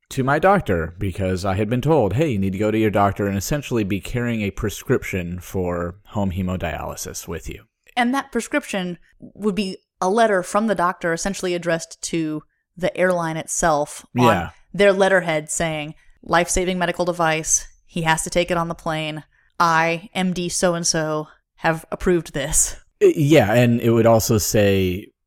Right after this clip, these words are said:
Speaker 1: probably Alport syndrome. It would say end-stage renal failure. It would say all of those things so that even though the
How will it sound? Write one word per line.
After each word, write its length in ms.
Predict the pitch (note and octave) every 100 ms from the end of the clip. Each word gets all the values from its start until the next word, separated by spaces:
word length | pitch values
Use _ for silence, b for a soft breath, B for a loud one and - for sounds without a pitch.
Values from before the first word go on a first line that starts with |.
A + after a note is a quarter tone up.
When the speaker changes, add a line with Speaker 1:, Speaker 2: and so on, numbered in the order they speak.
| _
Speaker 1:
probably 300 | A2 G2+ A2
Alport 400 | G#2 G#2+ A#2+ G#2
syndrome. 840 | - G#2+ G2 G2+ F#2 F2+ F#2 F#2+ -
It 60 | G2
would 200 | F2+ E2+
say 480 | - E2+ E2 E2 -
end-stage 480 | G#2+ G2+ - G#2 E2+
renal 300 | G2+ G#2 G2
failure. 640 | - G2+ F#2 F#2 F2+ E2+ F2
It 80 | F2+
would 160 | F#2+
say 220 | - C3 A#2+
all 280 | A2+ A2 G#2
of 80 | F#2+
those 280 | G2 F2+
things 640 | - G#2 F#2+ F2 F2+ E2+ - -
so 300 | - A2 G2+
that 300 | G2 F#2 - _ -
even 320 | C3+ B2 A2
though 560 | A2+ G#2+ G#2 G2+ G#2 -
the 240 | G2+ G2